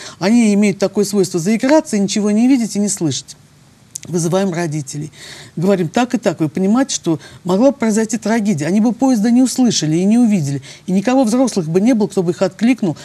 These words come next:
окликнул и за руку бы увел. Показали им видео, которое снимают железнодорожники.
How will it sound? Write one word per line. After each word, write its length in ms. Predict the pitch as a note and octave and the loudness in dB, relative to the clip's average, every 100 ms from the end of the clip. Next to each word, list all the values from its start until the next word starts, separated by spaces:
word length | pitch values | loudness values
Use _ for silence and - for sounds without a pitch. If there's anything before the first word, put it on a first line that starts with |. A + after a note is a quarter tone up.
| - | -14
окликнул 340 | E3 C4 - G3+ | -4 -4 -2 -4
и 80 | |
за 220 | F#3+ G#3+ A3+ | 0 0 -2
руку 180 | G#3 | -4
бы 140 | F3 G3+ | -2 0
увел. 340 | G#3+ E3+ C3 - - - - - | 0 -2 -4 -8 -20 -20 -20 -12
Показали 440 | E3+ A#3 B3+ C4 | -2 2 4 4
им 100 | B3 | 4
видео, 280 | A#3+ G#3 F3 | 4 4 2
которое 300 | F3 D#3+ E3 | -2 -4 -6
снимают 440 | - F#3 F3+ D#3 | -4 -4 -2 -2
железнодорожники. 880 | D3 D#3+ D3 E3+ F3+ E3 C3 C3+ C3 | -4 -6 -4 -4 -4 -6 -6 -10 -12